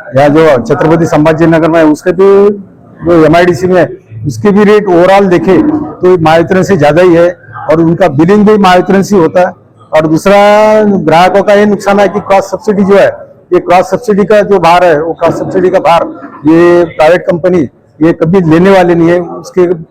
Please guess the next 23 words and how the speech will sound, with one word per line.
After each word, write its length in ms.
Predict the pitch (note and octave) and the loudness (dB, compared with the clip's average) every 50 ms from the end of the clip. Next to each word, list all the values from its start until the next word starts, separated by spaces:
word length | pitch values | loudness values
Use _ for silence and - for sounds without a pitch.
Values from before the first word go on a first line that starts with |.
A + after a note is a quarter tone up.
| _ _ _ _ | _ _ _ _
उसके 220 | - - - F#3 F3 | -20 -6 -2 0 2
बारे 220 | D#3 D#3+ E3 E3+ | 2 2 2 2
में 140 | F3 F3+ F3+ | 0 0 2
एमईआरसी 500 | E3+ D#3 D#3 D3+ E3 F3 E3+ D#3 - F#3 | 2 2 2 2 2 0 0 -2 -2 -4
ने 80 | F3+ F3 | -6 -2
कोई 320 | - F#3 F3+ F3+ D3 - - _ _ _ _ _ _ A#2+ | 0 0 2 2 0 -2 -8 _ _ _ _ _ _ 0
निर्णय 340 | A#2+ D3+ E3 F#3 G#3+ A3+ | 0 2 2 2 2 2
दिया 260 | G#3+ F#3+ G3 F3+ F3 E3+ | 2 2 2 2 2 2
नहीं 240 | E3 E3 D#3+ D#3 | 2 2 2 2
है, 260 | D#3 E3+ F3 G3 F#3 E3 | 0 0 -2 -4 -4 -4
ना 140 | D#3 D3+ | -2 -2
गवर्नमेंट 440 | D3+ C3+ D3 D#3 D#3+ F3+ G3+ G#3 G#3+ | 0 0 0 0 2 2 2 2 2
ने 80 | A3 G#3+ | 0 0
दिया 220 | F3 E3+ E3 D#3 | 2 2 2 2
है। 200 | D3+ E3 - - - _ _ _ - _ _ _ _ _ _ - - | 2 2 0 -4 -10 _ _ _ -20 _ _ _ _ _ _ -6 -4
अगर 220 | C#3+ C#3+ F3 F#3+ F#3 | -2 0 2 2 2
इनके 220 | F#3 E3+ - A3 | 0 0 0 -2
पास, 400 | F3+ G3+ F#3 F#3 - - - D#3+ - - | 0 2 2 0 0 -2 -8 -14 -12 -4
प्राइवेट 300 | - D3+ D#3+ F3 E3+ E3 - | 0 0 0 0 0 -2 -4
प्लेयर 560 | F#3+ F#3+ F#3 F#3+ F3+ - - E3 E3 F3+ F3+ E3+ | -2 0 0 0 -2 -2 0 0 2 2 2 0
के 120 | E3+ G3+ | -2 -2
पास 220 | D#3 F3 E3+ D3 - | 0 0 -2 -2 -2
में 220 | F3+ E3+ C#3 A2 | -2 -2 -2 -4